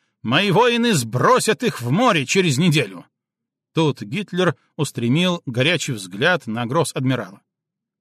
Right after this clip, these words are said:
"Рёдер, вы же поможете армии Норвегии пушками ваших линкоров?" "Не сомневайтесь, мой фюрер", — рявкнул тот, но после короткой паузы осторожно продолжил.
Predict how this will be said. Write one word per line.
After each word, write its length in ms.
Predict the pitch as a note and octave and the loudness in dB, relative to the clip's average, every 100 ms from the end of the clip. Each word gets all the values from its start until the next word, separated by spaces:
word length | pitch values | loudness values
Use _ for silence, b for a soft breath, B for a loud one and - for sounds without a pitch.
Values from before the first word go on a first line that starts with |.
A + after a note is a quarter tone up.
| _ | _
"Рёдер, 480 | G#2+ G#3+ F3+ F#2+ - _ _ b b | 0 2 0 -4 -18 _ _ b b
вы 280 | - F#3 G#3 | 0 2 4
же 120 | F#3+ | 2
поможете 560 | F3+ F#3 C#4 G3+ - G3 | 2 2 2 2 0 2
армии 300 | G3 F#3+ F3+ | 2 2 2
Норвегии 520 | E3+ D3 G3 D#3+ F3+ | 2 2 0 0 0
пушками 580 | D#3 G3+ - F#3 F#3+ E3+ B B | 0 -2 -2 0 0 0 B B
ваших 420 | B2+ F#3 E3+ D3 | 0 0 0 -2
линкоров?" 560 | F3 D3+ A#2 F#2+ - _ _ _ _ _ _ _ _ _ _ _ | -2 -2 -6 -8 -20 _ _ _ _ _ _ _ _ _ _ _
"Не 180 | A#2 G#3 | 0 2
сомневайтесь, 640 | - G#3+ B3 C4+ F#3+ C#3+ | 2 2 2 2 0 -2
мой 160 | F3+ D#3 | -2 0
фюрер", — 400 | E3 A#2+ E2 _ _ _ _ | -2 -4 -8 _ _ _ _
рявкнул 480 | C3 D#3+ - A#2+ G#2+ | 0 0 0 -6 -6
тот, 320 | G3 A#3 - b b b | -6 -6 -8 b b b
но 220 | A2 G3+ | -6 -4
после 340 | G3 F#3+ - D3 | -2 -4 -2 -2
короткой 380 | D3+ D#3 - B2 | 0 -2 -2 -4
паузы 500 | D#3+ G#3 D#3 F3+ - _ | -2 0 0 0 -2 _
осторожно 600 | - B2 B2 D#3+ D3 D#3 C3+ | -8 -6 -2 0 0 0 0
продолжил. 560 | D3 C3 F#2 - - | 2 0 -2 -14 -20